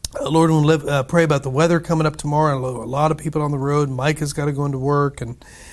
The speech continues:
I know Brother Jack's out there driving. And, uh, Father, we just ask you for safety and, and, uh, that, uh, you, you'd g-, help them to get to their destinations tomorrow without any incident, and, and, uh, and just, uh, keep them safe, uh, safe that way as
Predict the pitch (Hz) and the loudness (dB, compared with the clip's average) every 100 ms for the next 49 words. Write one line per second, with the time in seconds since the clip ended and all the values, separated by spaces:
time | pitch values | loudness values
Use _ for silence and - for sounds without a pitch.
0 | - - 127 139 127 131 151 156 - 147 | -14 -8 -2 -2 0 4 4 4 2 0
1 | 139 147 139 147 147 151 143 135 120 - | 0 -2 2 4 4 4 2 -2 -4 -8
2 | - - - - 131 131 165 160 156 147 | -20 -20 -20 -4 0 2 2 2 0 2
3 | 160 165 - 147 151 - 185 175 165 - | 2 2 -2 -6 -4 -2 2 2 0 -6
4 | 123 120 120 120 - - - 135 135 135 | -6 -4 -6 -8 -20 -20 -8 -2 2 4
5 | 131 131 127 123 123 120 123 123 127 131 | 2 2 0 0 0 -2 -6 -6 -4 -4
6 | 131 127 127 135 135 135 143 131 - 147 | -6 -8 -6 -6 -6 -6 -6 -6 0 2
7 | 170 160 147 147 147 151 147 151 - 151 | 2 0 0 0 0 -2 0 -2 -2 -4
8 | 156 - 131 - 135 131 139 131 - - | -4 -4 -8 -6 -4 -2 -2 -4 -12 -20
9 | - 143 147 143 143 147 151 160 170 - | -4 -2 2 4 4 2 2 2 2 -2
10 | 127 120 120 - 120 120 - - - - | -4 -6 -8 -10 -8 -8 -10 -20 -12 -12
11 | - 123 123 123 120 120 123 120 - - | -8 -6 -4 -4 -2 -4 -4 -6 -12 -20
12 | - - 131 131 127 - 123 - 156 147 | -20 -8 -6 -4 -4 -4 -6 -4 -4 -4
13 | 135 - 143 143 135 - 127 123 123 135 | -4 -4 -2 -2 -4 -10 -10 -8 -10 -8
14 | - 147 143 139 127 131 143 139 131 - | -6 -4 -4 -4 -4 -4 -2 -2 -4 -8